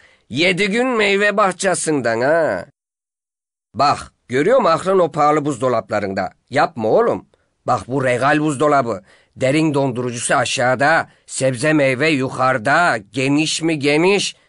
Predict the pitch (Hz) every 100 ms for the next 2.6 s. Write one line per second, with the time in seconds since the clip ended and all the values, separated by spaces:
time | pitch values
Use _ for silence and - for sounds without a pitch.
0 | _ - 156 170 254 269 254 233 165 135
1 | 101 98 _ _ - 240 311 240 254 220
2 | 214 196 185 160 170